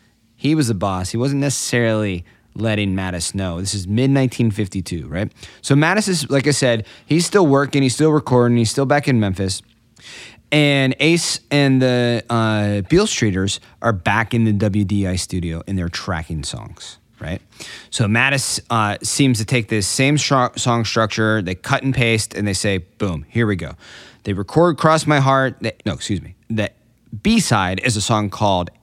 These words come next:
"Angel." Uh, and it was one of the two songs in the entire Johnny Ace catalog that he was permitted to have co-written.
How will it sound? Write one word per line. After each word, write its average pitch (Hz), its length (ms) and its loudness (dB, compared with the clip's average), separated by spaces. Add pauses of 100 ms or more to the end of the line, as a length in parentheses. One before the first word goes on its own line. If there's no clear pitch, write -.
"Angel." 139 460 0 (520)
Uh, 98 420 -2 (840)
and 123 580 2 (100)
it 147 140 0
was 135 160 4
one 123 200 4
of 104 160 0
the 101 100 0
two 156 320 2
songs 104 500 0
in 107 200 -4
the 101 120 -2
entire 110 400 -2
Johnny 104 500 -2
Ace 104 260 0
catalog 87 800 0
that 92 200 -4
he 110 200 -2
was 98 200 -2
permitted 95 1000 0 (720)
to 90 120 -6
have 78 160 -6
co-written. - 600 -6